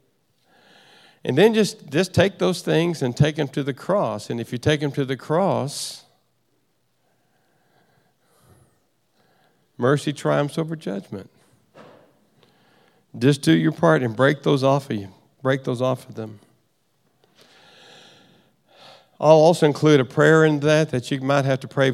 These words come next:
a few times, as, especially as you come up with one. But what we're gonna do right now is that we're gonna just take some authority over those judgments, okay? So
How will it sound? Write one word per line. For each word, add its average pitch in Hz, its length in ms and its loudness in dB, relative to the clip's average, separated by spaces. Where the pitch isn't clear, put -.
a 123 120 -4
few 143 220 -6
times, 139 420 0
as, 113 160 -4
especially 135 480 -6
as 107 80 -8
you 123 60 -6
come 123 240 -6
up 127 180 -6
with 127 160 -10
one. 131 320 -8
But 139 100 4
what 156 180 6
we're 165 100 2
gonna 160 160 8
do 147 220 4
right 139 240 4
now 139 360 4
is 120 100 -2
that 127 140 0
we're 135 140 -2
gonna 135 240 0
just 117 240 -10
take 131 180 -4
some 123 160 -8
authority 120 520 -2
over 110 160 -4
those 107 220 -6
judgments, 110 600 -6
okay? 139 380 -8
So 123 260 -6